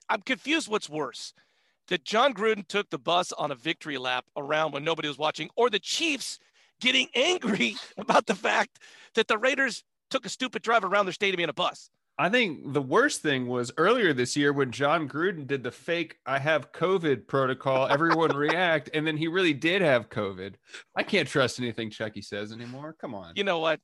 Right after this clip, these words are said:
Speaker 1: I don't believe in the Raiders.
Speaker 2: <laughs>
Speaker 1: Um,
Speaker 2: There's only thirty-one teams in the N F L.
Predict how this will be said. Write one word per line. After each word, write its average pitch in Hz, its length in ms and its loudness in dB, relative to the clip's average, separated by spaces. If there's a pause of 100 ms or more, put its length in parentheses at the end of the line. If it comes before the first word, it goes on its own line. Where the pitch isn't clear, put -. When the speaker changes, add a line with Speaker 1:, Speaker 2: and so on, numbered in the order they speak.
Speaker 1:
I 170 100 0
don't 156 120 0
believe 139 260 -10
in 147 60 -16
the 113 80 -16
Raiders. 107 420 -20 (540)
Speaker 2:
<laughs> - 260 -14
Speaker 1:
Um, 226 280 4 (640)
Speaker 2:
There's 139 140 -6
only 165 180 4
thirty-one 151 480 2
teams 127 300 -6
in 110 80 -8
the 101 60 -6
N 95 80 -8
F 98 160 -12
L. 92 220 -12